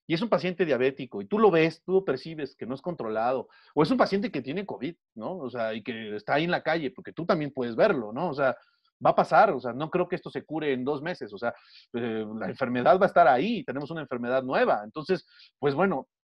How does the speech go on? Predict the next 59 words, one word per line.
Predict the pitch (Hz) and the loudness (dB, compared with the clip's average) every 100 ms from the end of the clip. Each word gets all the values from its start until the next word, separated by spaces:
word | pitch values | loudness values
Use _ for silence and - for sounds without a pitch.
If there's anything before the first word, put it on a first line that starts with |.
| _ - | _ -12
tú | - 220 254 - _ _ _ - | 0 2 2 -2 _ _ _ -2
tienes | 175 190 175 | 0 0 0
la | 151 | 0
capacidad | - 123 120 - 127 135 | -2 -4 -6 -2 -2 -2
clínica, | 147 135 127 139 | -4 -4 -2 0
y | 135 | 0
si | 123 117 | -2 -8
tú | 165 | -8
estás | 196 202 | -8 -8
en | |
la | 151 | -8
escuela, | - - 113 131 | -8 -8 -6 -4
tendrás | 143 139 156 | -4 -4 -4
la | 196 | -4
capacidad | 151 123 147 | -4 -4 -6
clínica | 151 151 156 143 | -6 -10 -4 -2
de | 110 | -2
poder | 117 123 135 | -4 -2 -2
ver | 143 - _ - | -4 -6 _ -8
a | |
un | 131 | -6
paciente | 139 160 156 143 165 | -2 -2 -4 -10 -10
que | 127 | -8
sea | 131 | -10
un | 131 | -10
paciente | 131 120 110 | -10 -12 -8
de | 113 | -8
riesgo. | 120 131 131 110 _ _ | -6 -4 -4 -8 _ _
Si | - | 2
el | 196 | 4
paciente | 185 185 - 294 359 | 6 2 2 0 4
es | 381 | 4
de | 214 | 6
riesgo, | 151 147 165 175 208 | 4 2 -2 -4 -6
no | 143 147 | -6 -4
lo | 120 | -4
hagas, | 147 139 - - | -4 -8 -12 -20
¿eh? | - _ _ _ _ | -20 _ _ _ _
Y | 139 | 2
no | - | 4
porque | - 120 | 4 4
tengas | 196 160 - | 4 4 2
sarro, | 220 156 | 0 0
sino | - 104 | -8 -14
porque | 92 127 | -14 -10
incluso | 120 202 208 160 | -8 -6 -6 -4
puedes | 165 165 151 139 _ _ - | -2 -2 -8 -14 _ _ -6
generar | 131 135 175 | 0 2 2
una | 175 | 0
septicemia, | 139 135 - 135 156 | -2 -6 -6 -8 -6
una | 170 156 | -4 0
bacteremia | 127 - 127 143 | 0 0 -4 -4
a | 151 | -6
un | |
paciente | 139 123 139 139 | -6 -6 -8 -10
que | 160 | -14
esté | 123 131 | -10 -8
inmunológicamente | 151 135 117 - 139 107 110 117 139 | -6 -6 -6 -8 -8 -8 -8 -12 -12
comprometido. | 107 - 92 92 170 180 110 | -12 -12 -14 -14 -10 -8 -8